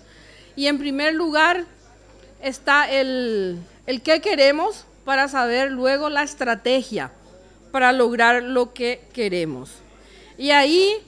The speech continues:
inicia, yo creo, y este, este tratado se-, será trascendental por cuanto que vivimos nuevos tiempos, cuando,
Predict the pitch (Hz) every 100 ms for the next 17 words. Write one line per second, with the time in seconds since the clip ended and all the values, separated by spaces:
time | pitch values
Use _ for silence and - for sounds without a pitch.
0 | - - 330 294 285 330 349 339 294 254
1 | 214 190 - - 240 277 285 277 311 277
2 | 254 220 254 - 269 208 247 269 277 -
3 | 240 254 269 254 214 220 247 247 240 277
4 | 285 285 277 262 220 214 233 233 294 -
5 | - - - - 277 277 285 285 294 285
6 | 285 277 247 262 285 233 247 294 294 202
7 | - 294 330 277 247 254 254 - - -
8 | _ _ _ _ - - 262 254 254 254
9 | 254 240 220 202 190